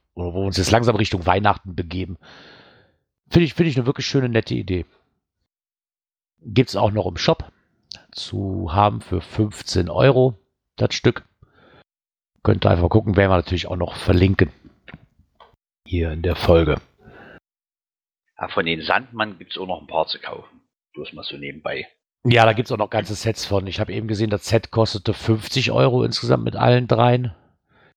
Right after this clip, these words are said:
Speaker 1: Die sind bei Mario auch noch zu bestellen. Werden wir hier natürlich auch verlinken. Dann habe ich noch eine Coin gefunden, die noch in der Nachproduktion steckt.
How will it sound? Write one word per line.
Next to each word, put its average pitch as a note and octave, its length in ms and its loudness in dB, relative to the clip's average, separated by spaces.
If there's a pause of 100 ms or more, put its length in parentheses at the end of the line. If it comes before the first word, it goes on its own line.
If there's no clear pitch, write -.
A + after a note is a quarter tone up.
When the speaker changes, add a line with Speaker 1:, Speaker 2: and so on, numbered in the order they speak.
(120)
Speaker 1:
Die G2+ 80 2
sind F#2+ 260 0
bei F#2+ 220 4
Mario F#2+ 420 2
auch G2+ 80 0
noch G2+ 120 -2
zu - 120 -10
bestellen. F#2 460 0
Werden A2 180 4
wir G2+ 100 2
hier F#2+ 100 0
natürlich F#2 260 -4
auch F2 100 -2
verlinken. - 400 -10 (2500)
Dann D3 420 4
habe E3+ 240 6
ich C#3+ 120 -2
noch D3 160 2
eine C#3 140 -2
Coin E3+ 440 2
gefunden, D#3 720 -2
die C#3+ 540 2
noch B2+ 220 0
in B2 100 2
der B2 100 4
Nachproduktion A#2 800 2
steckt. - 400 -2